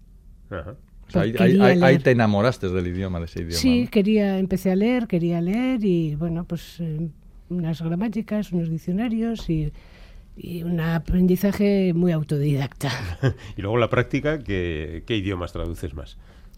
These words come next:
Speaker 3: Pues por tempo-, bueno, euskera y castellano en
Speaker 1: Ujú.
Speaker 3: esa combinación en ambas direcciones, lo que más. Y luego,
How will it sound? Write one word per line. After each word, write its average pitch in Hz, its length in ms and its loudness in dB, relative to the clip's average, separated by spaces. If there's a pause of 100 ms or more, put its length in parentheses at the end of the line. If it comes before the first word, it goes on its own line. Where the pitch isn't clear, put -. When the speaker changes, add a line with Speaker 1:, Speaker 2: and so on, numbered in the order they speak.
(840)
Speaker 3:
Pues 214 920 -4 (100)
por 208 220 -2
tempo-, 208 640 -2
bueno, 190 260 0 (100)
euskera 214 380 0
y 196 60 2
castellano 190 580 0
en 180 340 0
Speaker 1:
Ujú. 185 80 0
Speaker 3:
esa 180 200 -2
combinación 175 580 0
en 180 120 2
ambas 180 260 0
direcciones, 185 600 -2
lo 185 120 0
que 185 140 0
más. 208 280 0 (580)
Y 220 140 2
luego, 277 380 2